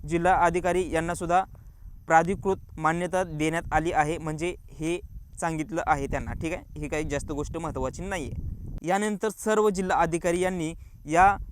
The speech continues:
योजनेअंतर्गत या ठिकाणी जे अनुदान तुम्हाला मिळणार आहे ते सानुग्रह अनुदान आहे. याची मागणी केल्याचे अर्ज त्यांना द्यायचं आहे आणि तहसीलदार यांचे प्रमाणपत्र, जर मृत्यू झाला असेल तर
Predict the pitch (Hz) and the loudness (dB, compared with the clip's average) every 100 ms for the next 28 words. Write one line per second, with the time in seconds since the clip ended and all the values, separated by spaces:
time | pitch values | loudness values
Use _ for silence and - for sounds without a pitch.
0 | 156 170 170 190 180 175 165 143 - - | 0 2 2 0 0 0 2 0 -4 -14
1 | - - - 170 190 185 190 180 165 202 | -18 -14 -2 0 2 0 -2 -2 2 2
2 | - - - - - 160 190 202 220 208 | 2 -8 -12 -10 0 2 4 2 2 2
3 | 196 190 190 180 175 170 151 151 170 180 | 2 4 2 0 0 0 0 0 -2 -2
4 | 185 - - - - 170 170 190 180 190 | -2 -4 -18 -18 -2 2 2 2 2 4
5 | 185 190 - 160 170 170 - 151 147 175 | 4 2 2 0 2 0 0 -2 -2 -6
6 | - - - - - 139 156 - 208 185 | -10 -14 -14 -14 -10 -4 -4 -2 -2 2
7 | 175 185 190 180 175 190 185 - 156 165 | 2 0 -2 -2 0 -2 -2 2 2 2
8 | 175 190 170 165 165 175 160 165 196 170 | 0 -2 -2 -2 0 2 2 0 0 2
9 | 165 165 180 - 147 175 - 170 151 175 | 4 2 -6 -6 -6 -6 -6 -4 -2 0
10 | 175 175 175 160 175 185 - _ _ _ | 0 0 -2 -4 -6 -8 -18 _ _ _
11 | - 151 180 185 180 175 180 175 - _ | 0 2 2 0 -2 -2 -2 -4 -14 _
12 | _ _ _ - 175 165 160 156 185 175 | _ _ _ -2 -2 0 -2 -2 -2 0
13 | 170 151 151 170 165 175 | 2 2 0 -2 -2 -4